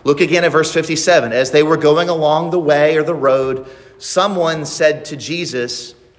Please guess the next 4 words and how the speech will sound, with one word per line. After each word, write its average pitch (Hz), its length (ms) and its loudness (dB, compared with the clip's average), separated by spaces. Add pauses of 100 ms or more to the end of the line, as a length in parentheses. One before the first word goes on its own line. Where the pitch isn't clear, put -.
(760)
'I 160 220 0
will 165 340 4
follow 156 580 0
you 131 560 -8